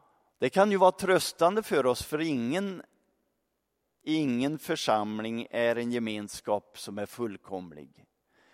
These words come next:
Men mitt i den ofullkomligheten så lovar vår Herre att han är mitt ibland oss när vi ber. Och så leder oss Petrus in med nästa fråga på förlåtelse.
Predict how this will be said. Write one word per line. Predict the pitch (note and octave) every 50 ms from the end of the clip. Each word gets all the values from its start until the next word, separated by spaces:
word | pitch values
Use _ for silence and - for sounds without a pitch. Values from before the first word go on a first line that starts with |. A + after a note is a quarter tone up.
| _ _ _ _ _
Men | - B2+ F3+ G3+ F3 C3
mitt | C#3 G3 A#3+ A#3+ - _ _ _ _ -
i | F#3+ F3+
den | D3 C#3+ C#3+ D3
ofullkomligheten | D3 D3 C3+ A#2 - - A2+ G#2+ G#2 - - A2+ G#2+ G#2 G2+ F#2+ F#2 F2 G2+ F#2+ G2 - _ - F2+ F2+ E2+ - _ _ _ _ _ _
så | - - C#3 C#3+
lovar | D3 C#3+ F#3 F#3+ C3+ G2+ F#2 F2+ F#2+ G#2+ A#2+ B2 B2+ B2+ - _ _ _ _ _ _ _ _ _ _ _ _ _
vår | - A2+ C3 B2
Herre | B2+ C3+ A#2+ G#2 F2 F2 G2 F#2+ F#2 - _ _
att | - A2 - -
han | G#2+ G2+ A2
är | A#2+ B2
mitt | A2+ A2 C3+ F3 F#3+ - _ _ _ -
ibland | - - G#2+ G#2 - F#2+ G2+ G3 F#3+ F#3
oss | G2 G2 - - - - - _
när | _ G2 G2+ G#2 G#2 G#2 G2+
vi | G2 G2 G2 F2+
ber. | E2+ F#2 F#2 F2 C#2 B1 - - _ _ _ _ _ _ _ _ _ _ _ _ _ _ _ _ _ _ _ _ _ _ _ _ _ _ _ _ _ _ _ _ _ _ _ _ _ _ _ _ _ _ _ _ _ _ _ _ _ _ _ _ _ _ _ _ _ _ _ _ _ _ _ _ _ _ _ _
Och | E3 F#3+ G3+ F3+
så | - - F#3+ F#3
leder | F3+ E3+ E3 D#3+ D3+ C#3+ C#3 D3+
oss | D3+ D3+ D3+ - - -
Petrus | - - C3+ C3+ C#3+ D#3 D#3+ - _ - E3 D3 D#3 C#3 - -
in | D3 B2+ A#2+ G#2+ G2 G2 G#2+
med | A2+ B2 C3
nästa | C3+ D3 C#3 A#2+ - - - B2+ A#2+
fråga | - - D3+ C3+ B2+ A#2+ G2 A2 A2
på | A2 - - C3
förlåtelse. | A#2+ - - D3 B2 A2+ G2+ A2 C3+ C#3 - _ _ - A#2 G2+ F#2 - - E2+ D2